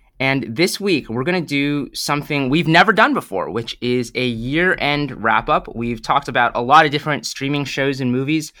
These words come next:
over the past year, so we thought we'd talk about our top five from the whole year. Before we do that, I was just gonna share a couple of different listener emails that I thought were worth sharing on the air. One is from,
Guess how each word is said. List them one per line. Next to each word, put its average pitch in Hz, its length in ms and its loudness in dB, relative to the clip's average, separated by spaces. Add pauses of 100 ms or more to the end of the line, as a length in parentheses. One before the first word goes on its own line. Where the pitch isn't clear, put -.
(280)
over 151 240 2
the - 60 -4
past 139 320 2
year, 151 120 0
so 165 120 -6
we 120 80 -4
thought 143 180 4
we'd 117 160 -6 (220)
talk 147 260 4
about 143 320 6
our 127 120 4
top - 340 0
five 143 420 2
from 113 300 -4 (100)
the 110 80 -4
whole 170 240 -2
year. 107 380 -2 (400)
Before 175 260 2
we 214 80 4
do 131 200 0
that, 117 340 2 (160)
I 95 100 2
was 139 140 -2
just 160 160 -8
gonna 131 320 -4
share 131 320 0
a - 100 -2
couple 208 540 -2
of - 240 -6
different 127 580 -4 (300)
listener 196 280 2
emails 117 440 -2
that 110 100 -2
I 107 120 0
thought 104 380 0
were 104 440 -8
worth 107 340 -8
sharing 117 380 -2
on 107 80 0
the 107 100 -6
air. 170 300 0 (360)
One 151 360 0
is 135 380 -4
from, 123 520 -2